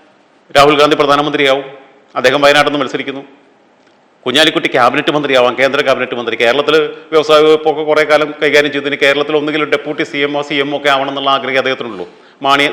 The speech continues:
സ്വപ്നം കണ്ടതുപോലെ തന്നെ. പിന്നെ അദ്ദേഹത്തിന് ഉണ്ടായിരുന്ന ഒരു ആഗ്രഹം കേന്ദ്രത്തിൽ മന്ത്രിയാകുക എന്നുള്ളതാണ്. അതാവാൻ പറ്റുന്നുള്ള പ്രതീക്ഷയിലാണ് വീണ്ടും ലോക്സഭയിലേക്ക് തന്നെ പോയത്.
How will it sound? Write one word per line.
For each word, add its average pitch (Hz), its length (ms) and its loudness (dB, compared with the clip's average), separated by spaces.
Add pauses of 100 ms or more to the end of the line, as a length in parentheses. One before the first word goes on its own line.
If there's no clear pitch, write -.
സ്വപ്നം 143 260 -6
കണ്ടതുപോലെ 110 400 -2
തന്നെ. 85 160 -10 (1080)
പിന്നെ 175 200 4
അദ്ദേഹത്തിന് 180 300 0
ഉണ്ടായിരുന്ന 160 280 2
ഒരു 151 100 4
ആഗ്രഹം 139 300 -2
കേന്ദ്രത്തിൽ 214 340 0
മന്ത്രിയാകുക 101 400 -2
എന്നുള്ളതാണ്. 71 380 -14 (440)
അതാവാൻ 208 340 6
പറ്റുന്നുള്ള 190 360 -2
പ്രതീക്ഷയിലാണ് 175 500 0
വീണ്ടും 175 200 -2
ലോക്സഭയിലേക്ക് 170 420 -2
തന്നെ 147 160 -4
പോയത്. 117 200 -4